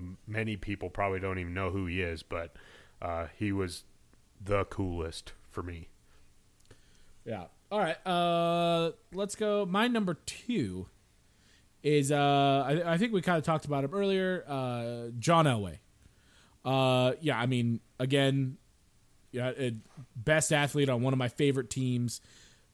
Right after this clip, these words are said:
Speaker 2: You know, uh, growing up watching my, 'cause my dad grew up in, or he didn't grow up, well, yeah, he grew up in Colorado.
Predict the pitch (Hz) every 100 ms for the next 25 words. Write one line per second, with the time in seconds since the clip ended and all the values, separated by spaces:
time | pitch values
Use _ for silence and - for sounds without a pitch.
0 | _ 127 127 123 117 117 131 120 117 113
1 | 110 - 131 151 143 139 123 131 131 139
2 | 131 127 127 143 139 151 170 170 156 -
3 | - 139 143 143 135 127 123 123 120 123
4 | 107 113 110 - _ 165 208 240 226 185
5 | 160 147 156 147 135 135 127 120 123 120